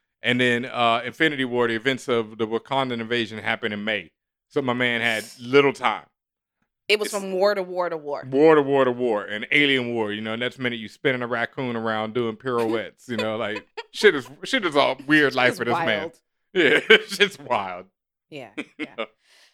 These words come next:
Speaker 2: So that brings us down to the final portion, which is our Easter eggs. It's just a couple
Speaker 1: Woohoo.
Speaker 2: here that, uh, we haven't mentioned yet. In the beginning and later, Zemo uses these, these candies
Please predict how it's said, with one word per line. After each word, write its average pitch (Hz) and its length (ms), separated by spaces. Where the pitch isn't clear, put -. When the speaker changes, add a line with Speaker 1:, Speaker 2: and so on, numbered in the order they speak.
Speaker 2:
So 269 340
that 302 220
brings 269 180
us 254 140
down 240 340
to 254 140
the 208 100
final 220 460
portion, 208 440
which 196 160
is 185 120
our 170 180
Easter 233 500
eggs. 214 400
It's 202 100
just 247 160
a 190 60
couple 202 360
Speaker 1:
Woohoo. 190 120
Speaker 2:
here 185 520
that, 170 300
uh, 160 220
we 202 100
haven't 180 300
mentioned 170 420
yet. 165 340
In 254 260
the 254 80
beginning 285 520
and 208 520
later, 202 460
Zemo 202 420
uses 175 380
these, 196 440
these 185 200
candies 185 960